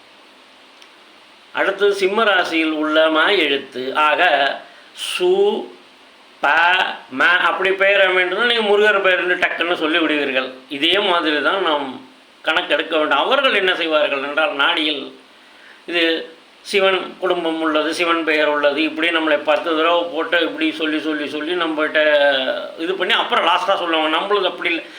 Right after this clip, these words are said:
நீங்க ஒரு ரவுண்டு வந்துட்டீங்கனாலே தெரிஞ்சுக்கலாம், படாபட், அவ்வளோதான், டக்குன்னு. ஆக உங்களுக்கு இந்த மாமன், அடுத்தது இந்த தொழில் மா-, எல்லாமே இருக்கும். அது நம்ம அது இன்னும் டீப்பாக போனோம்னா actually ஒரு அஸ்ட்ராலஜி சார்ட் மாதிரியே அமைஞ்சிரும். நீங்க அதை கொண்டு நீங்க எல்லாத்தையுமே அனலைஸ் பண்ணீங்கன்னா,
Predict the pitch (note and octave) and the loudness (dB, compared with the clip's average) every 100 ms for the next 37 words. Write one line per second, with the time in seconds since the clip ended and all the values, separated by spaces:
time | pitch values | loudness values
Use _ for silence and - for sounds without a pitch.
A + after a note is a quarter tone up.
0 | - D3+ E3 D#3+ F#3 G#3 F3+ F#3 G3 F#3+ | -6 -2 2 2 2 2 2 2 0 2
1 | G3+ F3+ F3+ F3 D#3+ D3 - - E3+ E3+ | 0 0 0 0 0 -2 -6 -2 0 0
2 | - - C#3+ C#3+ C#3+ - - - D3 C#3 | -2 0 0 2 0 -4 -14 -8 -6 -4
3 | D3 B2+ - - - - - - - - | -4 -6 -12 -20 -20 -20 -20 -20 -20 -20
4 | - - - D#3 F#3+ G3+ F#3 F3+ F3 E3+ | -20 -12 -2 2 4 4 2 0 0 -2
5 | E3 D#3 D3+ C#3+ D3+ F3 F3+ F3 E3 G3 | 0 2 2 2 0 0 -2 0 -2 -2
6 | A3 G#3+ A3+ A3 - - - - F3+ F3+ | -2 0 0 0 -8 -20 -18 -4 -4 0
7 | F#3+ G3 G3+ G3+ G3 F#3+ F#3 G3+ A3 B3+ | 2 4 4 2 2 2 2 2 4 2
8 | B3 G#3 F3 E3+ E3+ E3+ F3+ A3 G3 G#3 | 2 2 2 2 2 2 2 2 2 0
9 | G#3+ A3 G3+ G#3 G3+ B3 B3 A3 A#3 A#3 | 0 0 2 2 2 4 2 2 2 2
10 | G#3+ G3 A3 G#3 F#3+ F#3+ F3+ F#3+ F#3+ F#3+ | 2 2 2 2 2 0 0 2 2 2
11 | E3 D3+ A#2 - - C#3+ D3 C#3+ C#3+ D#3+ | 2 -2 -4 -6 -6 -2 0 2 2 0
12 | F3+ E3+ D#3+ D3+ D#3 E3 D#3 F3 F3 D3+ | 0 0 0 0 0 0 2 2 -2 -4
13 | D3 C#3 C3 D3 | -4 -4 -2 0